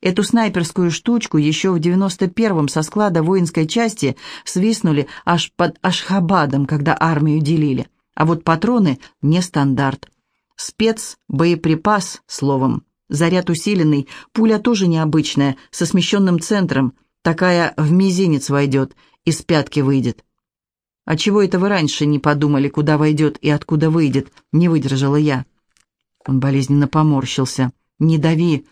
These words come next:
и так тошно. Ты думаешь, с чего я там в Питере кувыркался?» «А кто вас знает? Может, на балет в Мариинку ходили или в Эрмитаж, какого-нибудь Рембрандта смотреть?»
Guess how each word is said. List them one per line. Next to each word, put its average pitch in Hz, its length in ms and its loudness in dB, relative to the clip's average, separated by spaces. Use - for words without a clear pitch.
и 165 120 -2
так 170 260 -2
тошно. 143 460 -2
Ты 185 100 2
думаешь, 175 440 2
с - 60 -10
чего 208 300 0
я 156 120 2
там 135 180 0
в - 80 -8
Питере 147 340 0
кувыркался?» 151 760 -2
«А 170 80 0
кто 170 220 0
вас 143 140 0
знает? 131 420 -2
Может, 185 260 2
на 190 80 2
балет 180 300 0
в 175 60 0
Мариинку 185 420 0
ходили 139 440 0
или 196 180 2
в 196 80 0
Эрмитаж, 151 560 -2
какого-нибудь 185 680 0
Рембрандта 170 560 2
смотреть?» 143 580 -2